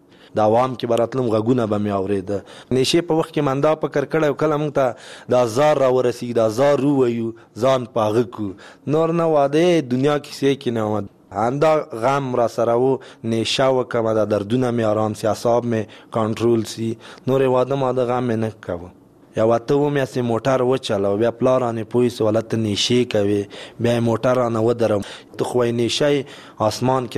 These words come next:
روانې، ځمکې ته نه ګورې. څوک کوم مسلمان به ووایي، په ما ته به غم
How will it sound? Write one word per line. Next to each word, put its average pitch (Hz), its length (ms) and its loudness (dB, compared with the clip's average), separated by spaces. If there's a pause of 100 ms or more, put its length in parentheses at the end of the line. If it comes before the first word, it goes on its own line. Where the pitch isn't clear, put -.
روانې، 107 340 0
ځمکې 123 320 -2
ته 113 80 0
نه 127 140 0
ګورې. 107 260 0 (380)
څوک 120 140 -4
کوم 131 220 0
مسلمان 131 540 0
به 120 140 2
ووایي، 120 400 2
په 104 100 -8
ما 131 120 2 (100)
ته 113 120 0
به 104 120 0
غم 113 200 -2